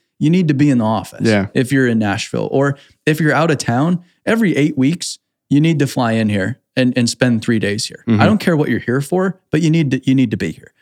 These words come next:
Speaker 1: Leadership team, every six weeks or so, you, you just, you gotta be here. Again, I don't care what you're doing, but you gotta be here. And you pick, like, when you come in, why you come in, how you come in, all of that is still up to you. Make decisions, but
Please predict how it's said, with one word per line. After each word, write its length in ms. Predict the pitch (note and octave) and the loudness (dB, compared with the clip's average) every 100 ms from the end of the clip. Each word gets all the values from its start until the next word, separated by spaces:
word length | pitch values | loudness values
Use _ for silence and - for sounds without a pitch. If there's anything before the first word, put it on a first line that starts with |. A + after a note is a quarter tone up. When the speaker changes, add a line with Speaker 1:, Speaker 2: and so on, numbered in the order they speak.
| _ | _
Speaker 1:
Leadership 420 | D3+ G#3+ F#3 C#3 | 0 2 0 -2
team, 260 | - A2+ A2+ _ _ | -4 -4 -4 _ _
every 420 | - B2+ C#3+ C#3+ C3+ - _ | -4 0 2 2 0 -8 _
six 340 | - C#3+ C#3 | -4 -2 0
weeks 200 | F3 F3 F#3+ | -2 -2 0
or 60 | |
so, 360 | F3+ G3 G3+ - _ _ _ - | 0 0 -2 -6 _ _ _ -2
you, 160 | D#3+ - | -2 -2
you 180 | D#3+ F#3 | 0 0
just, 280 | F#3 F#3 - | 2 -2 -2
you 100 | D#3 | -2
gotta 300 | D3 D#3+ D3 | 0 2 2
be 240 | A2 B2+ A2+ | 2 0 0
here. 260 | F#2+ - _ _ _ _ _ - | -2 -8 _ _ _ _ _ -6
Again, 280 | D3+ D3+ G3 | -2 0 2
I 80 | C#3 | 2
don't 180 | E3 D#3 | 2 0
care 180 | E3 | 0
what 120 | D3 C#3+ | 0 0
you're 100 | G2+ | -2
doing, 300 | A#2+ E3+ F#3+ | 0 0 0
but 180 | G3 | -2
you 100 | G#3+ | -2
gotta 240 | G#3 G3+ C3+ | 0 0 0
be 140 | C#3 | 0
here. 240 | C3 - - _ - | -2 -6 -14 _ -4
And 300 | F3 F#3 D#3 - _ _ _ _ _ _ _ _ _ | 0 2 0 -4 _ _ _ _ _ _ _ _ _
you 160 | - G#3 | 0 0
pick, 440 | - F3 - - _ _ - | 2 0 -2 -8 _ _ -4
like, 220 | A#2+ G#2+ | -2 -2
when 260 | A2+ D3 | -2 0
you 100 | F3+ | 2
come 220 | F3 F3 F3 | 0 0 2
in, 180 | F3 C#3 | 2 2
why 180 | B2 | 2
you 160 | D#3+ E3+ | 2 0
come 240 | E3 E3 | 0 0
in, 160 | E3 E3 | 2 2
how 180 | B2+ C#3 | 0 0
you 160 | E3+ D#3 | 0 0
come 220 | D#3 D#3 | 0 0
in, 140 | D#3+ | 0
all 280 | D3 D#3 G3+ | 0 0 0
of 100 | C#3+ | 0
that 180 | D3 D#3 | 0 0
is 100 | A2 | -2
still 220 | - E3 | 0 0
up 120 | D3 C#3+ | 0 -2
to 100 | A#2+ | 0
you. 220 | C#3 D3 | 2 2
Make 220 | A#2 D3 | 2 0
decisions, 540 | - - C3+ E3+ G3+ | -4 -2 0 0 0
but 300 | D3+ G#2+ - | 0 -2 -4